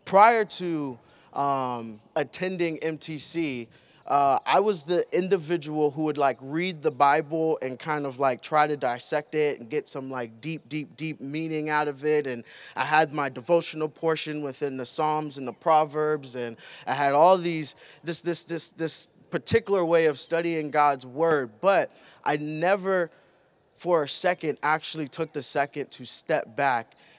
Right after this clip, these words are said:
and really read it and see it as a narrative. One story,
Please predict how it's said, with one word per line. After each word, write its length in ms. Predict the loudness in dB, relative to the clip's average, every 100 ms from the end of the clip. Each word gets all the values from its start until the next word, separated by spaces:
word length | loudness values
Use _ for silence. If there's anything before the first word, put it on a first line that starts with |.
| -10
and 200 | -6 0
really 300 | 0 0 -6
read 400 | -8 -4 -2 0
it 160 | -2
and 100 | -2
see 340 | -4 -2 -2 -2
it 100 | -2
as 320 | -2 -2 -6
a 360 | -4 -2 -2 -6 -10
narrative. 640 | -2 0 0 -4 -12 -18 _ _
One 400 | -4 -2 0 -4
story, 720 | -8 -2 0 2 0 -4